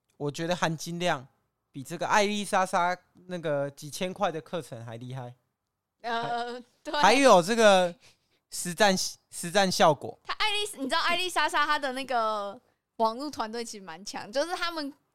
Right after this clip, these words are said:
Speaker 2: 每天的情报收集蛮强，所以我们只要有提到艾丽莎莎，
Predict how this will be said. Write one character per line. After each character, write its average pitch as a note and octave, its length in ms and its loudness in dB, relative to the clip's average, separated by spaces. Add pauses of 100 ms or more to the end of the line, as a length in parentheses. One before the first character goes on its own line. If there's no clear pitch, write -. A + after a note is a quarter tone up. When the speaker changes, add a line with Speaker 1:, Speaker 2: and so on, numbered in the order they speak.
(340)
Speaker 2:
每 A3+ 160 -2
天 C4 400 -2
的 G#3+ 380 -4
情 A3+ 260 -8
报 B3+ 180 6
收 A3+ 220 -6
集 G#3 160 -16
蛮 F3 180 -14
强， G#3+ 240 -4
所 D#4+ 160 0
以 E4 60 4
我 C#4 140 4
们 A3+ 160 -2
只 A3+ 40 -10
要 A#3 180 4
有 A#3 40 2
提 A3+ 140 -6
到 G#3 60 -2
艾 A#3 120 0
丽 A3 140 -10
莎 G#3 240 -8
莎， F#3 260 -10